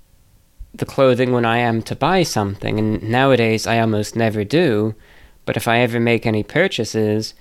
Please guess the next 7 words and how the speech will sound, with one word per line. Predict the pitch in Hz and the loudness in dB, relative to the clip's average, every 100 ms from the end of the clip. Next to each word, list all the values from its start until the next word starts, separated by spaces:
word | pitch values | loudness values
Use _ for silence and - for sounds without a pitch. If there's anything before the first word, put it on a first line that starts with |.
| - - - - - | -20 -20 -20 -16 -4
it | 120 | -2
is | 110 101 | -2 0
done | 127 113 120 120 - | 0 0 -2 -2 -2
with | 113 104 - | -4 -4 -4
very | 98 131 147 139 | 0 2 2 2
careful | 127 - 123 113 110 117 113 113 | -2 -2 -2 -2 0 0 2 0
consideration. | - 110 104 127 113 107 113 110 - 98 85 104 | -4 -4 -2 0 2 2 2 0 -4 -8 -8 -10